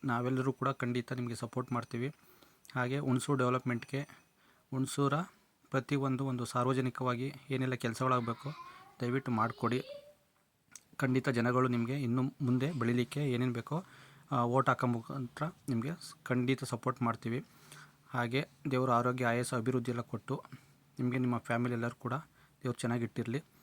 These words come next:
ಆ, ಹೀಗೆ ನಿಮ್ಮ ಒಂದು ಹೆಸರು ಮುಂದೆ ಬೆಳೀತಾ ಇರಲಿ. ಹಾಗೆ ಜನತೆಗೂ ಕೂಡ ನಿಮ್ಮ ಕಡೆಯಿಂದ ಸರ್ವಿಸ್ ಸಿಗಲಿ. ನೋಡಿ ಸ್ನೇಹಿತರೆ, ಇವತ್ತು ಅವ್ರ ಮನೆ ಹತ್ರ ಹುಣಸೂರಲ್ಲಿ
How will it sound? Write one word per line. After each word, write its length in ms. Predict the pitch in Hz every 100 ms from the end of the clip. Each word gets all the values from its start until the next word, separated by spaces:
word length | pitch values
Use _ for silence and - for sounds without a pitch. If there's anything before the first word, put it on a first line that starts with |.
| - - - -
ಆ, 160 | 131 120
ಹೀಗೆ 340 | - 139 135
ನಿಮ್ಮ 200 | 127 123
ಒಂದು 360 | 123 120 120 - _ -
ಹೆಸರು 360 | 123 139 139 -
ಮುಂದೆ 400 | 143 131 135 180 - _ _ -
ಬೆಳೀತಾ 280 | 120 120
ಇರಲಿ. 220 | 123 120 151 - - - -
ಹಾಗೆ 180 | 123 131
ಜನತೆಗೂ 380 | 120 120 135 123
ಕೂಡ 180 | 135
ನಿಮ್ಮ 200 | 135 120
ಕಡೆಯಿಂದ 280 | 123 123 120
ಸರ್ವಿಸ್ 360 | 120 120 120 -
ಸಿಗಲಿ. 260 | 117 113 143 - - - _ -
ನೋಡಿ 120 | 135
ಸ್ನೇಹಿತರೆ, 400 | 127 135 131 131
ಇವತ್ತು 380 | 139 143 131 127
ಅವ್ರ 120 | 120
ಮನೆ 240 | 117 117 131
ಹತ್ರ 220 | - 139
ಹುಣಸೂರಲ್ಲಿ 920 | 160 _ - 131 127 139 131 123 151